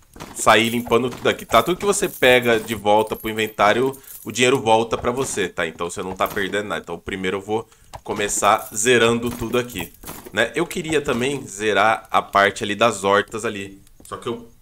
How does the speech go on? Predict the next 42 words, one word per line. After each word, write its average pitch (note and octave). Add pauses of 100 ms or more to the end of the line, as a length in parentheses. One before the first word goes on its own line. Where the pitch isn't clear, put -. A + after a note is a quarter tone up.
(240)
vou G#2+
acabar -
perdendo C#3
esse C#3
material, C#3+ (480)
né? F#2
Se F#2
eu F#2
zerar F2+
isso F2
aqui, C#3 (140)
eu -
vou G2
perder G#2+
esse G#2+
material, A#2
mas A2
eu A#2+
acho A#2+
que... A2+
Ai, B2
meu G#2+
Deus, F2+
não F2+
sei F#2+
o E2
que -
fazer F2
agora. E2 (560)
Eu E2+
não F2
sei F#2+
se -
eu F2 (340)
colho F#2+
a F2+
alfa-, F2+
aqui F2+
a, E2+ (480)
essa F#2
horta F#2+
aqui. C3